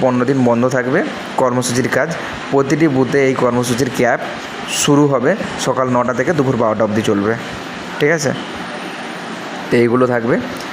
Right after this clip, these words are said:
তো এইভাবে তোমরা জানতে পারবে যে আমাদের পাড়া আমাদের সমাধান কী করবে। আচ্ছা, এগুলো দায়িত্বে থাকবে, সরকারি অফিসারকে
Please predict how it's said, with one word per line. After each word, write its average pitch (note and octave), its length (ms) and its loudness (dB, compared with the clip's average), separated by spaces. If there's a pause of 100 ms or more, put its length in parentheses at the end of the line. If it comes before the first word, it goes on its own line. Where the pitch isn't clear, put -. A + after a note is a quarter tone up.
(300)
তো - 160 2
এইভাবে C3+ 380 4
তোমরা C3+ 220 0
জানতে A#2+ 280 0
পারবে B2+ 360 2
যে A#2+ 300 2 (100)
আমাদের B2 300 0
পাড়া C3 180 0
আমাদের A#2+ 240 0
সমাধান A#2+ 420 0 (280)
কী C3 80 2
করবে। G#2 280 0
আচ্ছা, A#2 240 0 (380)
এগুলো C#3 180 4
দায়িত্বে B2+ 420 0
থাকবে, D3 300 2
সরকারি C3+ 500 0
অফিসারকে B2 540 0